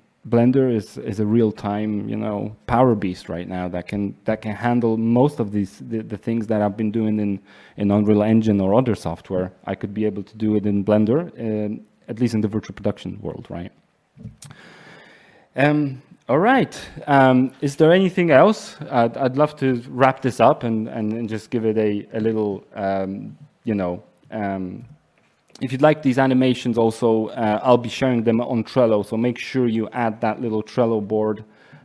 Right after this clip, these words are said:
after the conference, because I always like to leave people with a bunch of things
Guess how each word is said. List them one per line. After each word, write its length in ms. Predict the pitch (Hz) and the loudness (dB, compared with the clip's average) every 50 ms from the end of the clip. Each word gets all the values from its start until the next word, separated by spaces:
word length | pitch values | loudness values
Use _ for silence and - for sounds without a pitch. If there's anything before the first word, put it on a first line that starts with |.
| _ _ | _ _
after 300 | 113 113 110 - - 120 | -2 -2 -2 -2 -4 -6
the 100 | 110 110 | -6 -6
conference, 560 | 107 - - 113 113 110 - 127 139 165 160 - | -6 -4 -4 -4 -4 -2 -4 -4 -4 -4 -6 -8
because 240 | - - 131 117 | -8 -6 -4 0
I 60 | 123 120 | 2 2
always 300 | 120 123 127 120 120 127 | 2 2 0 0 0 0
like 260 | 123 120 120 - - - | -2 -2 -2 -4 -10 -8
to 280 | 120 113 107 110 110 - _ _ _ _ _ _ _ | -4 -4 -4 -4 -6 -8 _ _ _ _ _ _ _
leave 240 | 117 120 120 117 - | -2 -2 -2 -2 -4
people 380 | - 123 120 120 - 123 117 113 | -4 -6 -6 -2 0 0 2 4
with 180 | 113 110 107 | 4 4 4
a 60 | 113 | 4
bunch 260 | 107 120 120 110 - - | 4 4 0 0 0 -4
of 80 | 107 | -6
things 560 | - - - 123 117 113 107 - - - - | -4 0 2 2 2 2 0 -4 -14 -18 -20